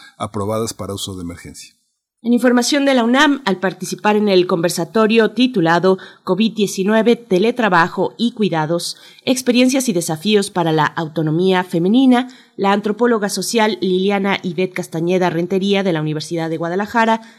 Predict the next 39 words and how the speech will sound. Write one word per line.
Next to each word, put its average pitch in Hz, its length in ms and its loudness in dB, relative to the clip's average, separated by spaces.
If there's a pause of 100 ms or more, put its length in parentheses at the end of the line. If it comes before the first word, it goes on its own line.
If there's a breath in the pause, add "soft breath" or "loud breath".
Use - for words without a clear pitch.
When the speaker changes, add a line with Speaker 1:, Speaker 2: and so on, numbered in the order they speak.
Speaker 2:
destacó 160 480 -4
que 175 140 -4
la 160 60 0
emergencia 175 500 -4
sanitaria 180 640 -2 (220 loud breath)
obligó 175 600 2
a 160 60 -2
gran 170 220 -2
parte 247 280 -2
de 208 80 0
la 165 100 0
población 165 520 -2 (240 loud breath)
a 160 120 -4
trasladar 170 560 -2
su 196 180 -2
vida 180 340 -2
pública 240 680 -4
al 165 140 -4
espacio 196 380 -6
privado, 202 460 0 (280 loud breath)
donde 175 220 2
las 160 160 -2
actividades 170 600 -2
de 175 60 -2
educación, 190 580 -4
trabajo 165 460 -4
y 143 60 -10
cuidado 196 500 -2 (260 loud breath)
convergen 208 840 0
en 170 180 0
un 202 220 0
solo 180 500 0
lugar 175 480 0 (300 loud breath)
y 170 140 2
en 156 120 2
las 151 380 -2
cuales 226 480 -2
las 135 180 -6
mujeres 190 480 -2